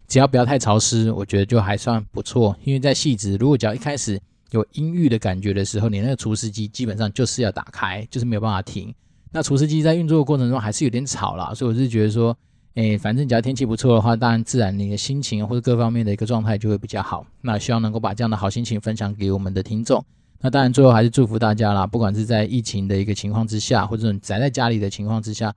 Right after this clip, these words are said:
都能够有一个算是身体健康的一个状态之外，心情上面也要顾-，顾及到。那另外一件事情就是，如果你今天还是一些亲朋好友就散落在世界各地的话，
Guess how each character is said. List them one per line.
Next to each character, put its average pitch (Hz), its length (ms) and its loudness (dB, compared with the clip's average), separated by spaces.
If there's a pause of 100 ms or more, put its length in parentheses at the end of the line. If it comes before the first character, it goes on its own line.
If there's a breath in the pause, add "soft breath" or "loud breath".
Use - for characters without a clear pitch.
(280)
都 175 200 2
能 117 220 2
够 120 300 6
有 98 140 0
一 101 100 -2
个 107 160 -2
算 110 160 -2
是 113 80 -4
身 110 160 -4
体 104 100 -2
健 107 160 -4
康 101 220 -6
的 101 60 -4
一 98 40 -4
个 104 80 -4
状 107 200 -4
态 107 180 -2
之 104 220 -4
外， 104 180 2
心 117 180 -4
情 107 180 -4
上 110 160 -2
面 110 120 -2
也 98 80 -2
要 107 100 -2
顾-， 120 280 -8 (240)
顾 123 160 -4
及 107 240 -10
到。 101 240 -2 (320)
那 135 80 2
另 139 120 6
外 135 100 6
一 120 40 2
件 123 140 2
事 - 80 -4
情 110 100 2
就 113 100 4
是， 113 180 4
如 117 100 6
果 123 80 8
你 104 160 0
今 113 140 -2
天 120 200 2
还 107 160 -2
是 107 180 -2
一 101 40 2
些 107 200 0
亲 123 220 -4
朋 107 160 -2
好 104 140 0
友 107 200 0
就 113 180 -4
散 117 160 -2
落 113 120 2
在 110 100 0
世 120 160 -4
界 113 160 -2
各 110 200 0
地 107 140 0
的 98 80 -4
话， 104 200 -2